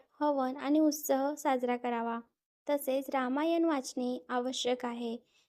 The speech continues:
या दिवशी मर्यादा पुरुषोत्तमाचे आदर्श अंगीकारण्याचा संकल्प करावा.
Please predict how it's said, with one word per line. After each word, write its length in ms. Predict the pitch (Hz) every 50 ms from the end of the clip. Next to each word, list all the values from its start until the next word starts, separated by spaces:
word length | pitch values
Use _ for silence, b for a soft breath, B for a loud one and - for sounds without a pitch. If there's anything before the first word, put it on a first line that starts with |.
| _ _ -
या 180 | 294 339 381
दिवशी 380 | 381 381 392 370 349 - 359 370
मर्यादा 540 | 349 339 320 294 294 302 311 302 285 285 285
पुरुषोत्तमाचे 880 | 285 294 302 285 294 - 320 320 - 311 294 277 269 262 254 254 269 269
आदर्श 500 | 269 254 262 254 254 294 285 285 - - 247 254 285 b b b b b b _
अंगीकारण्याचा 880 | 262 277 294 302 349 - - 349 330 320 294 302 302 294 - - 339
संकल्प 520 | 330 - 311 277 277 - 254 269 262 -
करावा. 560 | 254 262 - 262 262 254 254 247 123 123 123